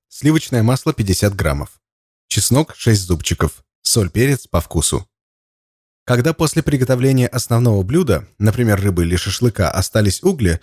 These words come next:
то их можно использовать для баклажанов. Баклажаны моем, протыкаем вилкой в двух-трёх местах и кладём на решётку на гриле. Постоянно переворачиваем. Когда баклажаны стали мягкими, а это зависит и от интенсивности углей, и от размера овощей,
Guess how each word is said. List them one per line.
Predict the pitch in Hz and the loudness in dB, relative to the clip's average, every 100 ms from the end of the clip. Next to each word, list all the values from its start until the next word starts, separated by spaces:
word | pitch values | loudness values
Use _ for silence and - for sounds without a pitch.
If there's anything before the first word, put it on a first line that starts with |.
| - _ - | -10 _ 0
то | |
их | 196 185 | 0 2
можно | 175 156 | 0 0
использовать | 147 - 127 131 131 | -2 0 0 2 0
для | 104 | 0
баклажанов. | 98 - 87 80 65 55 _ _ _ _ _ _ _ _ | -2 0 0 0 -4 -8 _ _ _ _ _ _ _ _
Баклажаны | 120 117 113 135 180 117 | -2 0 0 2 2 2
моем, | 90 80 90 151 - _ | 2 2 0 -2 -8 _
протыкаем | 110 107 113 170 170 | 0 0 0 0 2
вилкой | 127 151 - | 2 0 -2
в | 117 | -2
двух-трёх | 104 147 - 123 - | 0 -2 0 -2 2
местах | 95 - 160 180 - | 0 0 -2 -2 -2
и | 175 | -2
кладём | 147 127 151 | 0 0 2
на | 139 | 2
решётку | 110 101 117 113 107 | 0 0 -2 0 2
на | 92 | 0
гриле. | 71 78 67 69 - _ _ _ _ | 0 -4 -4 -6 -8 _ _ _ _
Постоянно | 92 - 85 87 117 | -6 0 0 2 2
переворачиваем. | 127 107 92 90 87 - 73 - 76 _ _ _ _ _ | 0 0 2 2 0 -4 -8 -10 -14 _ _ _ _ _
Когда | 113 107 123 | -4 -2 0
баклажаны | 110 107 104 101 | 0 0 2 2
стали | 95 92 85 | 0 0 0
мягкими, | 87 127 - 165 175 - _ _ _ - | 2 0 0 0 0 -4 _ _ _ -2
а | 127 | 0
это | 123 120 | 2 0
зависит | 110 110 104 - - | 2 2 0 -4 -2
и | 156 | 0
от | 139 120 | 2 0
интенсивности | 98 104 - 104 90 - 104 | 0 -2 0 2 0 0 0
углей, | 101 131 165 160 | 0 0 0 0
и | - | 0
от | 120 110 | 0 0
размера | 110 95 120 123 | -2 0 2 2
овощей, | - 104 98 - 78 | 0 0 0 0 -2